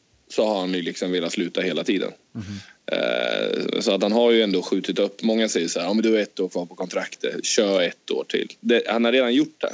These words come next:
Speaker 1: Han har redan
Speaker 2: Mm.
Speaker 1: kört ett år till. Fyra gånger.
Speaker 2: Men vad, vad,
Speaker 1: Eh, och jag
Speaker 2: frågar du
Speaker 1: frågar
Speaker 2: inte, ja, precis. Frågar du inte? Vad, vad
Speaker 1: Ja, jag frågar lite varför. Så här, och, för, och jag sa så här: "Men är det typ jobbigt med kroppen och så där, eller?" Alltså, och han sa ju, "Han har inte missat en match på tre år."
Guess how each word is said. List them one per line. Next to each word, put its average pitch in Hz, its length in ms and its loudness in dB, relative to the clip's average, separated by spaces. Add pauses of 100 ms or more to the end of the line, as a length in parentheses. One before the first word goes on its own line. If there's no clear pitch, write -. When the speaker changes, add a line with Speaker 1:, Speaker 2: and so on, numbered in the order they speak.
Speaker 1:
Han 107 100 -2
har 113 80 2
redan 120 180 2
Speaker 2:
Mm. 117 40 0
Speaker 1:
kört 104 360 0
ett - 240 -8
år - 80 -6
till. - 180 -8 (1040)
Fyra 98 220 2
gånger. 92 320 -2 (1300)
Speaker 2:
Men 160 280 0
vad, 214 140 2
vad, 214 160 2
Speaker 1:
Eh, 202 80 2
och 214 80 4
jag 220 180 4
Speaker 2:
frågar 214 160 8
du 113 80 6
Speaker 1:
frågar 110 120 2
Speaker 2:
inte, - 120 -2
ja, 156 220 -2
precis. 160 240 -4
Frågar 156 220 0
du 165 60 0
inte? 180 220 -4
Vad, 131 280 -2
vad - 20 -6
Speaker 1:
Ja, 135 380 2
jag 139 140 2
frågar 151 600 2
lite 156 260 -2
varför. 131 380 -2
Så 113 120 -6
här, 104 80 0
och, 120 120 0
för, 120 220 0
och 127 140 2
jag 127 160 2
sa 156 200 2
så 135 120 -2
här: 104 180 0
"Men 113 120 0
är 110 60 0
det 107 200 0
typ - 300 -12
jobbigt 107 340 -4
med 101 100 -14
kroppen 131 340 -6
och - 80 -12
så - 120 -12
där, - 100 -2
eller?" - 160 -8 (320)
Alltså, 107 180 0
och 104 240 2
han 104 160 0
sa 127 220 4
ju, 101 60 4
"Han 95 100 0
har 117 80 2
inte 113 160 -2
missat 104 260 0
en 95 60 -2
match 127 260 -4
på - 80 -6
tre 101 260 0
år." 127 180 2